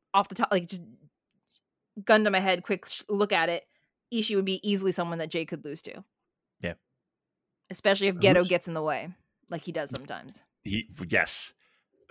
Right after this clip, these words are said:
Speaker 2: Your personal favorite, not who's be-, your personal favorite. Jay White, Kenny Omega.
Speaker 1: <sighs>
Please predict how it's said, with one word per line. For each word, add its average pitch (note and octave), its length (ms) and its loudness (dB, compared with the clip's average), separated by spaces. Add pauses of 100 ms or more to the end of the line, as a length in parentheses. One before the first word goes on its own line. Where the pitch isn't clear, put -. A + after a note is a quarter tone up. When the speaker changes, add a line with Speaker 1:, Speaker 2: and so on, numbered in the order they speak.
(540)
Speaker 2:
Your C3 220 6
personal D3+ 380 2
favorite, G2+ 300 4 (360)
not G2 340 2 (180)
who's A2+ 440 0 (380)
be-, A2+ 120 10 (420)
your B2 380 8
personal C#3+ 480 2
favorite. - 320 4 (920)
Jay G#2 200 6
White, A2+ 260 8 (160)
Kenny G2+ 220 2
Omega. E2 280 -2 (1600)
Speaker 1:
<sighs> - 40 -20